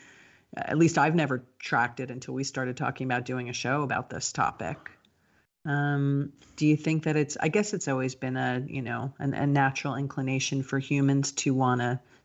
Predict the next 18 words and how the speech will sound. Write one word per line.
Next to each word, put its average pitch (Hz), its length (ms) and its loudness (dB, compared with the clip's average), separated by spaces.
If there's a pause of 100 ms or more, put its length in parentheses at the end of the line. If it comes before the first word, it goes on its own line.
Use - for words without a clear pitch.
(120)
dig 135 240 2
deeper 139 520 2 (600)
and 139 120 0
get 127 180 0
to 135 60 0
know 123 140 2
themselves 123 400 -2
on 123 140 -4
some 120 200 -4
level 120 240 0
and 131 80 0
understand 120 680 0 (540)
this 135 120 -2
crazy 131 360 2
thing 127 240 -4
called 131 260 -8
life, 123 340 -2
right? 147 320 2